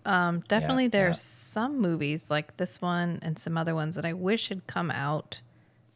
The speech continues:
Speaker 1: when streaming is popular. Like, so Near Dark didn't do well in theaters, obviously, but I feel like it's one of those movies that would have done good as soon as it hit streaming,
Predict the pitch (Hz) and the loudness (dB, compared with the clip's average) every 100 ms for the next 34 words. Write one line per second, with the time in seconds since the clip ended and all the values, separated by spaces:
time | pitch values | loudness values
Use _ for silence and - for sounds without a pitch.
0 | _ _ _ 190 185 180 185 - 185 175 | _ _ _ 0 4 4 4 2 4 4
1 | 175 165 160 - 131 - - 208 226 240 | 4 2 0 -2 -2 -2 -4 -2 0 0
2 | 240 - - 196 185 - - - - - | -4 -10 0 2 4 0 -18 -20 -20 -20
3 | _ _ - 220 226 254 247 214 - 185 | _ _ 6 8 10 8 6 4 4 0
4 | 170 175 175 165 160 165 - - 165 - | 2 2 2 2 2 -2 -4 -4 -6 -4
5 | 156 156 156 - 175 170 170 202 208 208 | -2 0 0 -2 -2 -2 0 0 0 0
6 | 190 190 180 175 165 170 165 165 165 151 | -2 0 2 2 2 0 0 0 -2 -2
7 | 165 165 165 170 165 165 160 - 165 160 | -2 -2 0 0 0 0 0 -2 -4 -4
8 | 160 165 - - 151 160 175 | -6 -8 -6 -2 -2 0 0